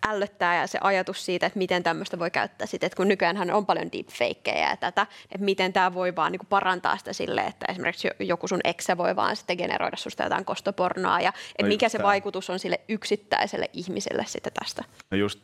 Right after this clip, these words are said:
Speaker 2: tää, jos mietitään esimerkiksi tätä niinku nykyaikaa, et, et niinku just tää kostoporno, revenge porn, niinku sinänsä ongelma, mut nehän on niinku oikeita <laughs> kuvattuja materiaaleja, mut tulevaisuudessa tulee sit olemaan niinku katkeralle eksälle helpompi generoida tästä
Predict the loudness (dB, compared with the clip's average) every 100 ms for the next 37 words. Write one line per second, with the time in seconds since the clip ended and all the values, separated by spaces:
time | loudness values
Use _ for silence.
0 | 0 2 2 0 2 0 0 0 0 0
1 | -2 -4 -6 -4 -2 0 -2 -8 -2 0
2 | 2 2 2 0 -2 -2 -2 -6 -12 -16
3 | -16 _ _ -10 -8 -8 -8 -10 0 2
4 | 2 -2 -16 -20 _ -4 -2 0 0 0
5 | 0 -6 -4 0 0 -2 -2 0 0 0
6 | -2 -2 0 0 0 0 0 -2 -4 -8
7 | -18 -20 _ _ -2 0 0 -2 -2 -4
8 | 2 4 4 0 -2 0 -2 -4 -4 0
9 | 0 2 2 2 2 2 2 0 -2 0
10 | 2 2 0 -2 -6 -4 0 0 0 -2
11 | 0 0 -2 -2 -2 -2 -2 2 0 2
12 | -2 0 0 -2 -2 -4 -4 -2 -2 -2
13 | -4 -2 -2 0 0 -2 -4 -6 -6 -4